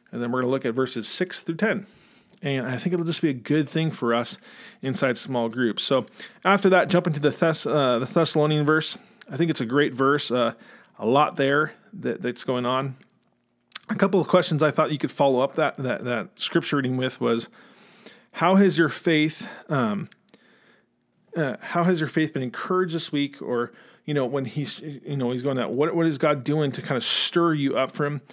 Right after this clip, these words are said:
uh, what are you, what are you doing, or what are you doing right now that in, is bringing honor to the Lord? So what, what is encouraging your faith? What is, what is spurring your faith right now?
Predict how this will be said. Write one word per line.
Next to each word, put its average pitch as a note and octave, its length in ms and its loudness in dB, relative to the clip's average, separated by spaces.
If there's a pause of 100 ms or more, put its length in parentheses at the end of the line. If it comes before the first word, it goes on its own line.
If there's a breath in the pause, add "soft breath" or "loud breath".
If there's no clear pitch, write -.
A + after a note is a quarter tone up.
(480 loud breath)
uh, C3 260 0
what C#3+ 460 -2
are F#3 80 4
you, E3+ 120 -2
what E3+ 100 2
are G3 40 4
you F#3 120 2
doing, D#3+ 240 2
or C3+ 240 2
what C#3+ 180 0
are G3+ 60 4
you F#3+ 120 4
doing D#3+ 240 0
right D3 180 -2
now C3+ 320 0
that B2+ 220 -6
in, A#2 280 -10 (240)
is C#3 120 -4
bringing C#3+ 360 -2
honor C3+ 320 -4
to - 140 -14
the A2+ 100 -6
Lord? G#2+ 380 -10
So - 100 -6
what, G#3 220 2
what G3+ 120 4
is G3+ 140 2
encouraging E3+ 760 0
your E3 120 0
faith? E3 440 -2
What F3+ 120 -4
is, E3 160 -4 (260 loud breath)
what E3 140 -2
is C#3+ 80 -2
spurring E3 720 2
your D3+ 120 0
faith D#3 340 -4
right D#3 140 -4
now? E3 300 -4